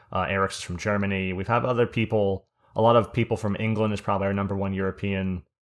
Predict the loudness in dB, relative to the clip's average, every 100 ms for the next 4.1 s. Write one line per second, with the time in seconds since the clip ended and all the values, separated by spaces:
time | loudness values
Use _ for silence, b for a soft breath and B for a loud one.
0 | _ _ -8 -2 2 2 0 -4 -4 -4
1 | -6 -8 -8 -8 -6 -6 -4 -6 -10 -18
2 | -8 -2 2 4 4 2 6 6 6 2
3 | -4 _ _ _ -10 -10 -8 -6 -6 -8
4 | -20